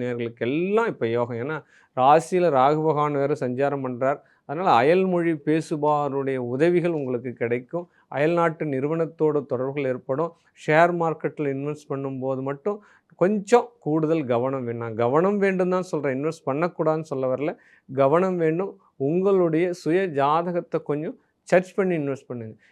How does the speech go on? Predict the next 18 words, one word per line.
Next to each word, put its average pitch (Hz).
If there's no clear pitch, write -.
இந்த 143
மீனராசி 170
நேயர்கள் 151
மேலும் 202
இந்த 139
மாதத்தை 156
உங்களுடைய 170
மாதமாக்கிக் 139
கொள்ள 143
மகாலட்சுமியினுடைய 156
வழிபாடு, 139
மகாவிஷ்ணுவினுடைய 156
வழிபாடு 139
மிகப்பெரிய 214
ஒரு 156
சிறப்பு. -
எப்பயுமே 185
மகாவிஷ்ணுவுடைய 170